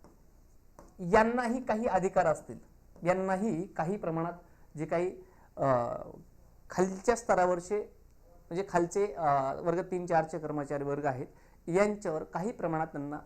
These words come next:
शिक्षा करण्याची, म्हणजे ते आदेश पारित करण्याची, अ, तरतूद आहे. म्हणजेच या राज्यपालांच्या वतीने विभाग प्रमुख किंवा प्रादेशिक विभाग प्रमुख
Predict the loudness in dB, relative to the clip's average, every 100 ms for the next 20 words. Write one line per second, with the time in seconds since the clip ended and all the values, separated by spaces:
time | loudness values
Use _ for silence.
0 | -16 -20 -20 -18 -6 -4 2 0 0 -8
1 | -8 -10 -12 -8 -2 -2 -4 -8 -4 0
2 | 2 2 2 -2 -4 -6 -6 -8 -12 -18
3 | -20 -20 -20 -6 2 2 2 -4 -12 -2
4 | 4 4 6 2 2 -2 -6 -6 -6 -12
5 | -10 0 2 4 0 0 0 -2 0 -2
6 | -2 -6 -4 -2 -2 -4 -8 -8 -8 -8
7 | -6 -6 -6 -6 -6 -6 -10